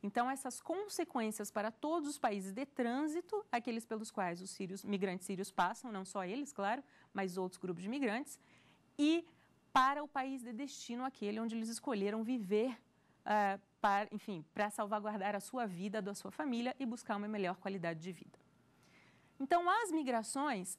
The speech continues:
elas têm essas múltiplas características. Outras consequências são no campo jurídico.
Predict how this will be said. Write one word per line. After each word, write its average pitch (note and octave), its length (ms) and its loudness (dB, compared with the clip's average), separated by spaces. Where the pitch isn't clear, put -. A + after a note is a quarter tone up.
elas C4+ 400 4
têm C#4 380 -4
essas B3 260 2
múltiplas E4 600 2
características. - 1040 -2
Outras D#4 400 2
consequências B3 1000 -2
são A3+ 300 0
no C#4 100 -4
campo A#3 300 -6
jurídico. C#4 680 0